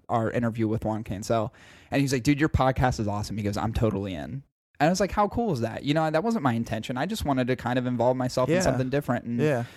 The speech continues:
Speaker 1: and then, uh, created some awareness out of it, which
Speaker 2: More
Speaker 1: is pretty
Speaker 2: faction
Speaker 1: sweet.
Speaker 2: fractions, hopefully.
Speaker 1: Yeah, we've, uh, we, we, we're getting, yeah, it's kinda, it's been pretty good.
Speaker 2: I mean,
Speaker 1: You
Speaker 2: it's
Speaker 1: know, despite our, despite the, the lack of interaction we've had with people re-, lately, just 'cause of how busy everything's been,
Speaker 2: I know.
Speaker 1: it's been really good for us, so.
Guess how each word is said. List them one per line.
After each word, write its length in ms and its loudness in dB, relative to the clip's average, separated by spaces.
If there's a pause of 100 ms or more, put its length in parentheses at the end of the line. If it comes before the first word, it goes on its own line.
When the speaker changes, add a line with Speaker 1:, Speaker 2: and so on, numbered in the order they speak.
(200)
Speaker 1:
and 160 2
then, 220 4
uh, 240 2
created 380 0
some 160 0
awareness 440 0
out 140 -2
of 80 -6
it, 140 -6
which 60 -2
Speaker 2:
More 100 8
Speaker 1:
is 80 0
pretty 140 4
Speaker 2:
faction 200 0
Speaker 1:
sweet. 120 2
Speaker 2:
fractions, 440 -2
hopefully. 520 -2 (340)
Speaker 1:
Yeah, 220 6
we've, 260 2
uh, 300 4
we, 180 -4
we, 280 -4
we're 160 -2
getting, 400 -6 (200)
yeah, 220 -4
it's 140 -14
kinda, 340 -4 (100)
it's 120 -4
been 180 -6
pretty 180 -4
good. 300 -2 (240)
Speaker 2:
I 80 4
mean, 120 2
Speaker 1:
You 20 2
Speaker 2:
it's 80 2
Speaker 1:
know, 100 6
despite 380 2
our, 220 2
despite 600 -2
the, 340 2
the 120 0
lack 300 -2
of 100 0
interaction 500 -2
we've 160 -4
had 160 -2
with 160 -8
people 260 -4
re-, 220 -4
lately, 320 -4
just 180 -4
'cause 160 -4
of 120 -6
how 120 -2
busy 320 0
everything's 440 -6
been, 240 -4
Speaker 2:
I 200 -4
know. 280 -2
Speaker 1:
it's 100 -2
been 180 0
really 200 2
good 240 -2
for 180 -2
us, 140 -4
so. 260 -6